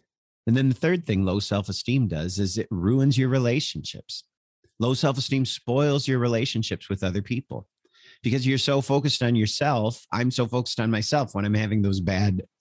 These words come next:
days, when I'm battling inside myself, I've got no energy for anybody else.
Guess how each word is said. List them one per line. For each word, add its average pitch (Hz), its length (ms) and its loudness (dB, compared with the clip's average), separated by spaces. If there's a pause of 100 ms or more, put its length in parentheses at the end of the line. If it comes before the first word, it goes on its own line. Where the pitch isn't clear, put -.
days, 92 560 0 (360)
when 87 140 2
I'm 95 180 2 (140)
battling 95 580 0
inside 92 400 0
myself, 87 500 0
I've 107 120 -2
got 107 160 -2
no 113 160 2
energy 123 360 0
for 76 220 -6
anybody 76 440 -4
else. - 340 -10